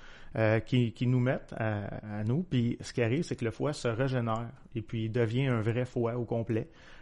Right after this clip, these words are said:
Euh, je crois que la guérison est un petit peu plus longue, évidemment. Et puis le donneur, lui, euh, vivant,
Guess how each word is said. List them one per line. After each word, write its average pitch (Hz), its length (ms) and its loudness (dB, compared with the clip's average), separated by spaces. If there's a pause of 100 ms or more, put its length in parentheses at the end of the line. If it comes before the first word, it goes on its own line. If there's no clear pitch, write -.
(160)
Euh, 101 260 0
je 113 120 -2
crois 135 180 -4
que 135 80 -4
la 120 80 0
guérison 110 360 0
est - 80 -2
un 110 100 2
petit - 120 -10
peu 120 80 -4
plus 117 140 -2
longue, 120 220 -2
évidemment. 104 420 -4 (180)
Et - 40 -10
puis 120 160 0
le 113 160 4
donneur, 117 520 2
lui, 120 320 0
euh, 98 280 -4
vivant, 110 420 -2